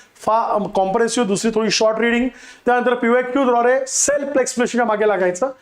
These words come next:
त्यासाठी अभ्यास पहिल्या दोन रीडिंगचा होणं महत्त्वाचं आहे, तो चांगला होणं महत्त्वाचं आहे, तो करायचं म्हणून औपचारिकता करायचं नाहीये.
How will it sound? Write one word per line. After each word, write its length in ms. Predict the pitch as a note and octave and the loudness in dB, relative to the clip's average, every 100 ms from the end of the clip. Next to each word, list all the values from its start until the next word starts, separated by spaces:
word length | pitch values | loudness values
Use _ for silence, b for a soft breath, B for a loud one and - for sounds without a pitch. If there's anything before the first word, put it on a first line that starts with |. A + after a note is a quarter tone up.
| b b b b b _ - | b b b b b _ -2
त्यासाठी 220 | A3 A#3 | 0 2
अभ्यास 580 | A#3+ E3+ G#3 C4 - - | 0 0 0 0 -2 -8
पहिल्या 340 | - G#3 B3 | -2 2 2
दोन 160 | C4+ C4 | 2 2
रीडिंगचा 280 | A#3 A#3+ B3+ | 0 0 0
होणं 220 | G#3 B3 | 0 0
महत्त्वाचं 560 | A3 F#3+ A3+ C#4+ C#4 B3+ | 0 0 0 0 2 0
आहे, 80 | |
तो 60 | C4 | 0
चांगला 340 | C4 A#3+ C4+ | 0 0 0
होणं 160 | A#3+ A#3+ | 0 0
महत्त्वाचं 340 | F#3+ F3 E3+ | 0 0 0
आहे, 100 | E3 | 0
तो 60 | G3+ | 0
करायचं 160 | G#3 A3+ | 0 0
म्हणून 180 | B3+ | 0
औपचारिकता 360 | A3 - B3 B3+ | 0 0 0 0
करायचं 300 | A#3 A#3+ A#3 | 2 2 0
नाहीये. 300 | G#3+ E3 - | 0 -2 -4